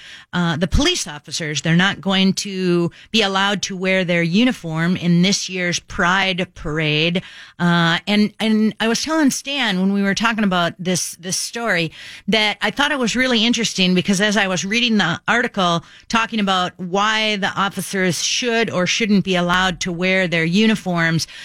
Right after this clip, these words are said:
some of the, uh, reasons that people came up with had never even crossed my mind. So it'll, it'll be a great show today, jam-packed, of course.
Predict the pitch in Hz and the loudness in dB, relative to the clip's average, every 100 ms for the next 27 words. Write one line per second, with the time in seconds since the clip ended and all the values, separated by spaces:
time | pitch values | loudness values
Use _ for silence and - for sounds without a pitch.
0 | - - 302 320 302 254 - 208 196 185 | -10 -6 -2 0 0 0 -2 -2 0 -2
1 | 143 277 349 262 220 185 214 247 269 262 | -2 -2 -2 -4 -4 -2 -4 -2 -2 0
2 | 262 247 254 294 262 220 - - _ 370 | -2 0 -2 -2 -2 -2 -4 -14 _ -2
3 | 330 202 190 175 208 226 254 - 269 285 | 0 0 -2 0 0 2 2 2 0 0
4 | - 320 339 427 403 175 143 - - - | 0 2 0 0 0 -2 -6 -12 -14 -10
5 | - 277 269 254 233 190 254 240 208 240 | -6 -2 -2 -2 -4 -2 0 0 -2 0
6 | 240 247 220 233 247 - 247 226 - 214 | 2 2 2 0 -2 -4 -2 -2 -2 0
7 | 202 196 190 139 247 247 247 202 190 185 | 2 2 0 -2 -2 0 0 0 2 2
8 | - - 185 175 175 170 160 - | 0 -4 -4 -2 -2 0 0 -2